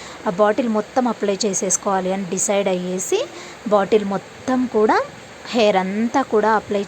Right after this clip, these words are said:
చేసుకొని మంచిగా మసాజ్ చేసుకున్నాను. ఓకే, ఇక్కడ చూస్తున్నారు కదా మీరు, మొత్తం కూడా ఫినిష్ చేసేసుకొని మంచిగా హెయిర్ మసాజ్ చేసుకున్నాను.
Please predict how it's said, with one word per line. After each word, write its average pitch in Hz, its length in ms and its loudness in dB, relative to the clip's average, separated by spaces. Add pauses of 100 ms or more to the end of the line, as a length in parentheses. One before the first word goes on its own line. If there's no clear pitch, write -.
చేసుకొని 208 380 0
మంచిగా 214 380 -2
మసాజ్ 196 500 -2
చేసుకున్నాను. 185 840 -2 (640)
ఓకే, 381 360 0 (1120)
ఇక్కడ - 300 -6
చూస్తున్నారు 196 560 0
కదా 185 220 0
మీరు, 196 440 0 (380)
మొత్తం 214 380 -2
కూడా 202 220 0
ఫినిష్ 196 500 -4
చేసేసుకొని 208 560 -2
మంచిగా 202 520 -2
హెయిర్ 196 340 0
మసాజ్ 190 500 -2
చేసుకున్నాను. 185 840 -2